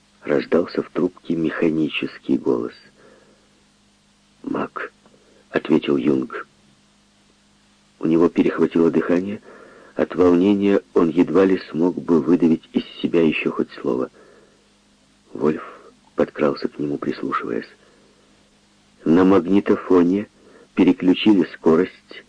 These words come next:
и последующий текст прозвучал растянуто, искаженно. «Ночью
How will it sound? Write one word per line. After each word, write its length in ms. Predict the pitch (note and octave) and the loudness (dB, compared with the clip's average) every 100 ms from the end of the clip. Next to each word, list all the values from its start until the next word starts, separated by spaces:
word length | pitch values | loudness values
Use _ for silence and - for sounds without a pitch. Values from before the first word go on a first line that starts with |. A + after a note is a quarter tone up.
| _ _ _ _ _ _ - | _ _ _ _ _ _ -4
и 80 | |
последующий 840 | D#3+ - - - G#2 F2+ E2+ - D#2 | 0 0 0 2 4 6 4 2 -2
текст 480 | - G2+ - - - - _ - - - | 2 0 0 -14 -14 -18 _ -20 -20 -4
прозвучал 720 | F2+ D#2 D#2+ - F2 E2+ C#2 | 0 2 2 2 2 4 4
растянуто, 920 | D#2 - - - F2 F#2+ F#2 G2+ G2+ - _ _ _ _ _ _ | 0 -2 -4 0 2 0 -4 -6 -8 -12 _ _ _ _ _ _
искаженно. 760 | - - F2+ D#2+ C#2+ B1 B1 B1 _ _ _ _ _ _ _ _ _ _ _ _ - | -10 -2 0 2 0 0 -4 -6 _ _ _ _ _ _ _ _ _ _ _ _ -14
«Ночью 1160 | G1+ G#1+ C2 D2+ - - - - - C#2 D#2 | -10 -4 -2 -2 -4 -12 -12 -10 -2 2 2